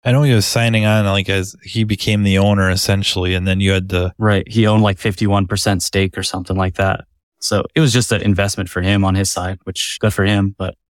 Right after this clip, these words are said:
Speaker 2: yeah, I mean, I agree. I've watched a couple of those episodes, and yeah, the way they built the shops out or managed customers or whatever the case may be, it's,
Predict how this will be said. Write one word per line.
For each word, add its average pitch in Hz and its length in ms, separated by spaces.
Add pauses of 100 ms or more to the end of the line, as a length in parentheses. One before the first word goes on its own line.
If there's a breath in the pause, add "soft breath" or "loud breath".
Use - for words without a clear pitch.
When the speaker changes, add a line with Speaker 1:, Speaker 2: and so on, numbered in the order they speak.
(120)
Speaker 2:
yeah, 98 300
I - 80
mean, 104 120
I 107 100
agree. 104 280
I've 98 160
watched 98 280
a 101 160
couple 107 260
of 101 60
those 95 180
episodes, 92 580
and 92 220 (280)
yeah, 104 180
the 98 100
way 104 160
they 98 280 (100)
built 107 180
the 101 80
shops 95 380
out 98 280
or 92 180 (260)
managed 101 420
customers 98 580
or 92 200 (160)
whatever 117 260
the 98 80
case 98 220
may 92 100
be, 92 360
it's, - 280